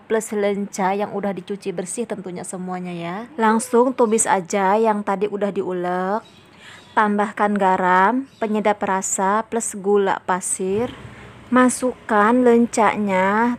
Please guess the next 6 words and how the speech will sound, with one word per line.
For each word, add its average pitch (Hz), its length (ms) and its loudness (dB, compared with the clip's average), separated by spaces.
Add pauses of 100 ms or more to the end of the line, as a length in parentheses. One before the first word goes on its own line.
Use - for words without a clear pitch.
masukkan 240 480 0
juga 220 480 0
tomat 233 400 0
hijaunya. 190 880 -4 (560)
Aduk-aduk, 190 800 0
nggak 220 240 2